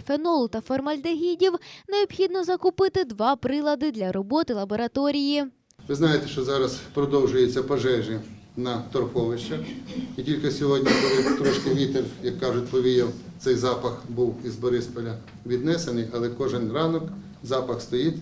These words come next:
Speaker 2: і навіть у нас у коридорах міської ради і по квартирам, по житловим будинкам мешканців міста Борисполя. На жаль,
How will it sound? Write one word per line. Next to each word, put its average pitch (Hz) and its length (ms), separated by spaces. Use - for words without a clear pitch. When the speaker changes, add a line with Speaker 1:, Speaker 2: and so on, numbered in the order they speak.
Speaker 2:
і 113 40
навіть 120 340
у 120 40
нас 127 240
у 117 40
коридорах 123 640
міської 113 400
ради 131 340
і 123 60
по 113 140
квартирам, 131 500
по 113 240
житловим 113 420
будинкам 127 460
мешканців 123 480
міста 127 360
Борисполя. 101 520
На 131 120
жаль, 185 280